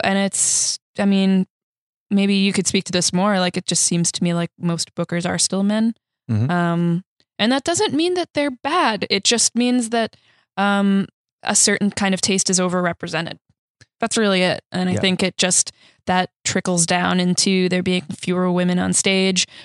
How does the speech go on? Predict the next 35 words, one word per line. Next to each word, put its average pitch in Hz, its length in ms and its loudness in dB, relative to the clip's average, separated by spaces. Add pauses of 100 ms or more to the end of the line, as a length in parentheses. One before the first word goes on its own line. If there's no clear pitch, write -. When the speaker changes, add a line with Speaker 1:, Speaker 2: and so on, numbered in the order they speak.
Speaker 1:
which - 400 2
inspires 185 600 0
fewer 180 320 0
women 175 420 0
to - 180 -2
try 185 280 0
it 185 140 -2
in 180 80 -2
the 175 60 -4
first 262 300 -2
place 240 500 -2
Speaker 2:
Mm-hmm. 95 220 -6
Speaker 1:
or 190 140 0
to - 140 0
stick - 260 0
with 214 160 -2
it, 226 180 -2 (360)
um, 175 360 0
in 180 160 0
that 175 200 0
really 175 260 0
precarious 180 580 -2
time, 180 520 -2 (100)
like, - 160 -10 (100)
of 175 300 -6
o-, 180 140 -2 (100)
open 175 240 0
mic 180 220 -2
level 175 200 -2
stuff. 180 400 -2 (480)
Um, 185 300 2
so 240 220 2
it's, - 320 -2
it's - 240 -4
a, 208 280 0